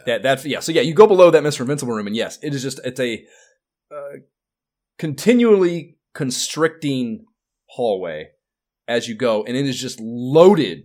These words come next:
with those jetpack guys, two at a time. And, you know, and the, and the, I, I was able to, like,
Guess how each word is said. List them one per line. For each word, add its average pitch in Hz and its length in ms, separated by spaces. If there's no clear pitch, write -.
with 110 160
those 113 180
jetpack 123 480
guys, 92 400
two 175 240
at 156 60
a 139 40
time. 87 320
And, 135 480
you 185 120
know, 107 200
and 196 140
the, 220 80
and 202 120
the, 196 200
I, 165 420
I 160 100
was 196 260
able 170 220
to, 147 80
like, 151 140